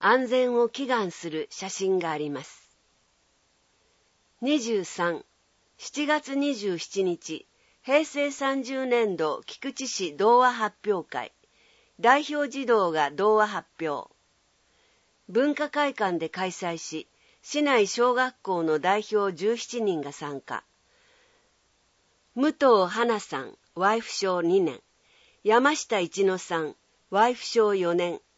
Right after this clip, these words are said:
東音羽さん、局士賞五年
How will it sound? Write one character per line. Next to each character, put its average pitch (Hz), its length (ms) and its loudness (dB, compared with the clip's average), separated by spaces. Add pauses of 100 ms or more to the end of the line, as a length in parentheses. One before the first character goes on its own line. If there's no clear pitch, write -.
(480)
東 277 440 0
音 220 280 2
羽 208 140 -8
さ 143 220 -10
ん、 104 120 -12 (400)
局 214 220 -2
士 - 260 -4
賞 220 260 4
五 175 160 -2
年 170 260 -2